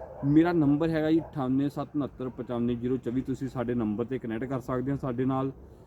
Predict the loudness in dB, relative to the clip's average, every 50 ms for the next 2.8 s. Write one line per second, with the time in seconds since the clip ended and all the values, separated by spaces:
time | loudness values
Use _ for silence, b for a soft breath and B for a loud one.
0 | -20 -20 -20 -20 -12 -6 -2 2 4 4 4 4 2 2 4 4 4 4 2 -2
1 | -6 -4 -2 -2 0 0 2 0 0 -2 -6 -8 -4 -4 -4 -4 -6 -4 -4 -4
2 | -4 -4 -4 -4 -2 -2 0 0 0 2 2 0 0 0 -2 -2